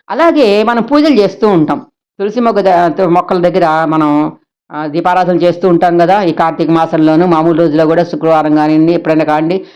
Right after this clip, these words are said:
ఎర్లీ అవర్స్‌లో అయినా, సాయంత్రం అయినా, ఎప్పుడైనా తులసమ్మకి చేసుకోవచ్చు కదా. ఆ, అప్పుడు, ఆ, అక్కడ వేసే ముగ్గు సాధారణంగా ఎటువంటి ముగ్గు వేసుకుంటాం మనం? అష్టదళ పద్మం. ఎస్, అష్టదళ పద్మమే.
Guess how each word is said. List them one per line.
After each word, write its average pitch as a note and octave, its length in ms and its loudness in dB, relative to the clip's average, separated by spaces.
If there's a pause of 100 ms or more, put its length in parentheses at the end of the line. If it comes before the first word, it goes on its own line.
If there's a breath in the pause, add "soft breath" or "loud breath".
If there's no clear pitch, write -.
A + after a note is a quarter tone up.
(200 loud breath)
ఎర్లీ D#3 220 -4
అవర్స్‌లో D#3 400 0
అయినా, D#3 260 0
సాయంత్రం D#3+ 440 0
అయినా, D#3 300 0
ఎప్పుడైనా D#3+ 480 0
తులసమ్మకి D#3+ 520 -2
చేసుకోవచ్చు D3+ 640 -4
కదా. D#3 240 0 (480 soft breath)
ఆ, D3+ 180 -10 (440)
అప్పుడు, B3 520 0
ఆ, G#3 360 0
అక్కడ A3 240 -2
వేసే B3 320 2
ముగ్గు B3 560 2 (100)
సాధారణంగా A3+ 500 0
ఎటువంటి A#3+ 240 0
ముగ్గు A#3+ 140 0
వేసుకుంటాం A#3 420 0
మనం? A3+ 500 -2 (420)
అష్టదళ G3 540 -2
పద్మం. D#3 720 -2
ఎస్, D3+ 380 0
అష్టదళ D#3 340 -2
పద్మమే. D3 580 -2